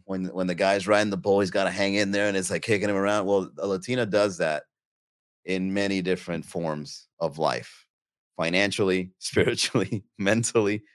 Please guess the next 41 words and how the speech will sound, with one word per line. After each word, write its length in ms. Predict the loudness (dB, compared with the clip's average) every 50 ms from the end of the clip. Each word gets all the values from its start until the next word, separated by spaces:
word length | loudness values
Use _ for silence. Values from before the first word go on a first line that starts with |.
| _ _
physically. 640 | 0 4 4 4 4 4 0 0 2 0 0 0 -2 -8 _ _ _ _ _ _ _ _ -4
And 160 | -4 -2 -2 0
you 60 | 2
gotta 180 | 2 4 4
hang 220 | 4 2 2 4 4
in 180 | 4 4 4
there 380 | 4 4 4 2 2 0 -2 -8 _ _ _ _ -14
and 100 | -8 -6
you 60 | 0
gotta 220 | 2 4 4 4 2
make 200 | 0 -2 -2 -2
sure 260 | -2 0 2 2 2
that 140 | 2 2 0
you 120 | -2 -2 0
go 220 | 2 2 4 4
with 120 | 2 0
those 220 | 0 -2 -2 -2 -2
rhythms 360 | 0 0 0 0 -4 -8 -8
and 80 | -6 -4
not 160 | -4 -4 -4
get 140 | -4 -6 -8
thrown 300 | -6 -8 -6 -6 -4 -4
off. 280 | -4 -4 -4 -4 -8 _ _ _ _ _ _ _ _ _ _
And 80 | -10
then 100 | -8 -6
eventually 380 | -6 -4 -4 -6 -6 -6 -6 -6
the 60 | -4 -4
Latino 340 | -4 -6 -6 -8 -6 -6
will 80 | -6 -6
be 100 | -6 -6
like, 160 | -6 -6 -6
"You 60 | -4
know 120 | -4 -2 0
what? 280 | 0 0 0 -2 -4 _ _ _ _ _ _ _ _ _ _ _ -6
I 100 | -6 -4
gotta 200 | -2 -2 -4 -4
give 180 | -6 -10 -12 -12
this 120 | -12 -16
guy 180 | -16 -20 -20 -20
some 180 | -20 -20 -20
booty. 180 | -20 -20 -20